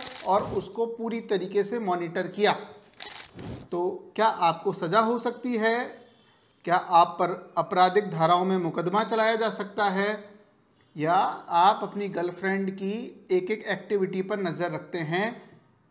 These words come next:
तो भी क्या आपको जेल हो सकती है? नमस्कार दोस्तों, मैं एडवोकेट आदर्श सिंघल, राजस्थान हाई कोर्ट जयपुर। अगर आप अपनी गर्लफ्रेंड की किसी भी ईमेल आईडी, किसी भी Instagram आईडी, Facebook आईडी या कोई भी सोशल मीडिया साइट पर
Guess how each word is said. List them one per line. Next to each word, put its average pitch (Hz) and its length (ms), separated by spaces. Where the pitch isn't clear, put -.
तो 202 140
भी 220 240
क्या 247 180
आपको 190 340
जेल 156 220
हो 143 120
सकती 135 340
है? 139 200
नमस्कार 190 400
दोस्तों, 226 380
मैं 226 280
एडवोकेट 208 400
आदर्श 220 360
सिंघल, 214 240
राजस्थान 175 500
हाई 170 140
कोर्ट 196 240
जयपुर। 202 520
अगर 170 220
आप 220 440
अपनी 208 220
गर्लफ्रेंड 196 500
की 226 200
किसी - 280
भी 214 540
ईमेल 190 260
आईडी, 180 360
किसी - 240
भी - 220
Instagram - 540
आईडी, - 260
Facebook - 460
आईडी 185 220
या 214 60
कोई 214 220
भी 233 120
सोशल 196 340
मीडिया 180 260
साइट 170 280
पर 196 300